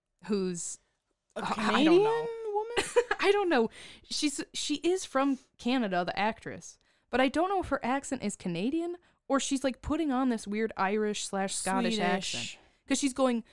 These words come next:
Speaker 1: "These kids are a wee bit damp. I gotta change their diaper."
Speaker 2: But she's also talking like Hagen Flugen.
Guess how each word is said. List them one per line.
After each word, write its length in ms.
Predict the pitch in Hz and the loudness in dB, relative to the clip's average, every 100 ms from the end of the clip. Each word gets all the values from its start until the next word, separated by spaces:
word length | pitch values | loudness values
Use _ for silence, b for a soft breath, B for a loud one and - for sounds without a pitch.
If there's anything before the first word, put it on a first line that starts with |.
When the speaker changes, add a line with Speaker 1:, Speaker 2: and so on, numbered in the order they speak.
| b - | b -6
Speaker 1:
"These 260 | 415 415 | -4 -4
kids 320 | - 392 403 | -2 2 4
are 160 | 339 294 | 4 4
a 80 | 269 | 4
wee 400 | 220 320 370 370 349 | 4 6 8 6 4
bit 240 | 370 - | -2 2
damp. 300 | 349 359 - | 2 2 0
I 60 | 247 | -4
gotta 220 | 330 381 | -4 -6
change 360 | - 381 381 | -2 0 0
their 160 | 381 381 | 2 4
diaper." 500 | 403 392 359 233 214 | 6 6 4 0 0
Speaker 2:
But 80 | 254 | 0
she's 200 | 269 269 | 2 4
also 240 | 294 330 | 4 4
talking 360 | 285 262 254 247 | 4 4 4 4
like 220 | 220 208 160 | 4 2 0
Hagen 320 | 185 202 349 | -2 0 0
Flugen. 400 | 226 202 190 | 0 -2 2